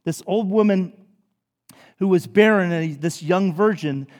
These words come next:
who is now with child. And it says in verse thirty-nine, "And in those days Mary arose and she went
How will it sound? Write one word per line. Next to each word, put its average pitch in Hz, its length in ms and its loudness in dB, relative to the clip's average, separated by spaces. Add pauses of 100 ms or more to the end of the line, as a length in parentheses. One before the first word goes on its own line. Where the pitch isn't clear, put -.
who 185 120 0
is 165 120 0
now 175 200 0
with 170 140 -2
child. 170 420 0
And 180 120 -4
it 170 60 -12
says 247 240 2
in 233 100 -4
verse 233 200 2
thirty-nine, 214 500 -2
"And 190 140 -2
in 262 220 -2
those 254 240 2
days 226 340 0
Mary 220 420 0
arose 196 540 0
and 160 100 -6
she 185 200 -10
went 214 300 -4